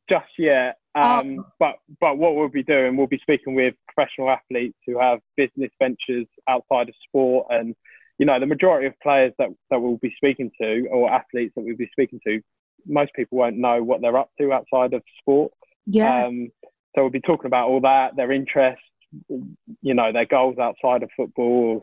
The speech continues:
Speaker 1: or, or sport, and, you know, what they're, what they're up to now. 'Cause there's a lot, there's a lot of natural entrepreneurs in sport that people don't really know. And, and to be fair, there's a lot of natural entrepreneurs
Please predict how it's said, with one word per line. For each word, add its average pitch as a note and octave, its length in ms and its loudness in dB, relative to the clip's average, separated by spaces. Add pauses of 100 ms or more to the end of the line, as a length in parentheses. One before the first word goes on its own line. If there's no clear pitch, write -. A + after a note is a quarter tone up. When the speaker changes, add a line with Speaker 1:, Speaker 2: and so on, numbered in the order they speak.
(160)
Speaker 1:
or, A#2+ 80 -4
or A2 60 -6 (100)
sport, B2+ 460 2
and, A#2+ 180 -2 (320)
you C3 80 0
know, B2+ 140 4
what C3+ 160 2
they're, C#3 100 2
what C3 220 0
they're B2 120 0
up A#2+ 200 -2
to B2+ 40 -4
now. B2+ 280 2
'Cause D#3+ 140 -4
there's D#3+ 160 2
a D#3+ 40 4
lot, E3+ 340 4
there's B2+ 140 -4
a C3+ 60 0
lot D#3 280 4
of B2+ 60 -4 (200)
natural D3+ 460 0
entrepreneurs C3+ 640 0 (160)
in C3 180 -4 (120)
sport C3 360 2
that - 120 -16
people C3 300 -4
don't B2+ 200 0
really A#2+ 220 -2
know. A#2 420 2
And, E3+ 220 0
and F#3 180 0
to - 260 -20
be E3+ 160 2
fair, C3+ 220 4
there's C#3+ 160 -4
a D3+ 60 0
lot D#3+ 200 2
of C3+ 60 0 (220)
natural D3+ 460 0 (120)
entrepreneurs C3+ 540 2